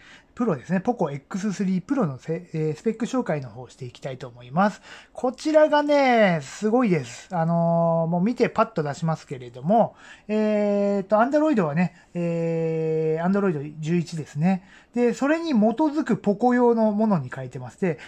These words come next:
これ、Xiaomiのね、Xiaomiっていう会社の、えー、ファームウェアになってるみたいですね。に基づく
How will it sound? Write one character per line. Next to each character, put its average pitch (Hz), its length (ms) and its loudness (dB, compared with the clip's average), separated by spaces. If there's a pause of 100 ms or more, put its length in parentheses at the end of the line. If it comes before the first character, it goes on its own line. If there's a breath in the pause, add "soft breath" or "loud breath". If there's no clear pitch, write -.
(100)
こ 202 60 0
れ、 185 60 2
Xiaomi 269 640 2
の 143 120 -6
ね、 143 320 -4
Xiaomi 240 440 0
っ - 40 -10
て 151 100 -8
い 143 60 -4
う 135 40 -10
会 180 220 0
社 190 140 -4
の、 214 320 0 (300 loud breath)
え 165 440 -2
ー、 - 40 -20
フ 190 60 0
ァ 185 40 2
ー - 20 0
ム 175 180 2
ウ - 20 2
ェ 170 100 0
ア - 20 -6
に 135 60 -8
な 135 80 -10
っ - 20 -12
て - 160 -12
る 120 80 -14
み 120 60 -14
た 120 100 -18
い - 20 -18
で 110 60 -20
す 151 80 -8
ね。 180 140 0 (180 loud breath)
に 277 120 -2
基 - 20 0
づ 277 540 0
く 311 220 0